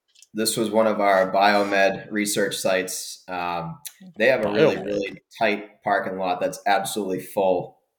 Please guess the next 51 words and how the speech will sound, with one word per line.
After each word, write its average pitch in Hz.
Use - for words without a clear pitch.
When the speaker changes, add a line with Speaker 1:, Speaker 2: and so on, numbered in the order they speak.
Speaker 1:
to 113
the 101
nines 98
now 95
that 90
covid's 98
kinda 95
over 92
and 92
everyone's 90
back 92
to 92
work. 92
So 92
af-, 110
after 107
a 98
storm, 98
they 98
always 95
have -
to 92
do 98
it. 123
I 107
don't 107
know 101
where 104
it -
goes. 107
I 95
think 104
there's 98
a, 90
a 90
campus 101
down 98
the 92
street 101
that 92
they 98
also 95
own 101
that 95
has, 95
like, 90
a 87
snow 98
storage 98
area, 110
but 92